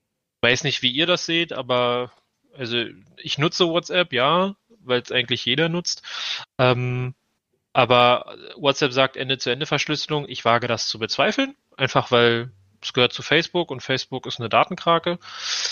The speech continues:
Ähm, kann es aber weder belegen, noch kann ich das, ähm, quasi, ja,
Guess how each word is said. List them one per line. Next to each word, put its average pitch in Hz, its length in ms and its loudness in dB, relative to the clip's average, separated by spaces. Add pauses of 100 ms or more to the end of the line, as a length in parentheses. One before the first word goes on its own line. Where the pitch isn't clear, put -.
(320)
Ähm, 123 300 2
kann 131 240 2
es 131 80 0
aber 123 200 2
weder 127 200 2
belegen, 123 640 -4
noch 120 200 -6
kann 120 200 -4
ich 117 120 -10
das, - 380 -8
ähm, 107 480 -10 (200)
quasi, 104 600 -6
ja, 101 320 -2